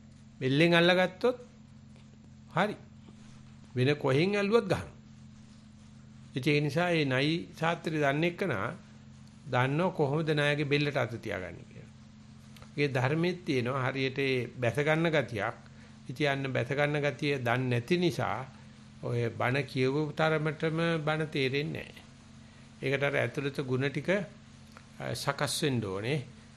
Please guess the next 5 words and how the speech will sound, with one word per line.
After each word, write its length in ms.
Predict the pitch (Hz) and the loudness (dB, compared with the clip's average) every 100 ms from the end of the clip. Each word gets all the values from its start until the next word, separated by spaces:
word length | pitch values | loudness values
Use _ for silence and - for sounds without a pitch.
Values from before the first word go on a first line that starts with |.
| - | -10
ඉතින් 280 | 131 135 127 | -8 -2 0
එහෙම 220 | 127 143 | 2 0
ගිහිල්ලා 680 | 131 131 135 139 139 139 131 - - - - - | -2 -2 -2 -2 2 4 4 0 -6 -20 -20 -14
මේවා 260 | - 127 127 | -2 0 0
සාමාන්‍යයෙන් 720 | 117 107 120 120 120 127 | 0 0 2 2 2 0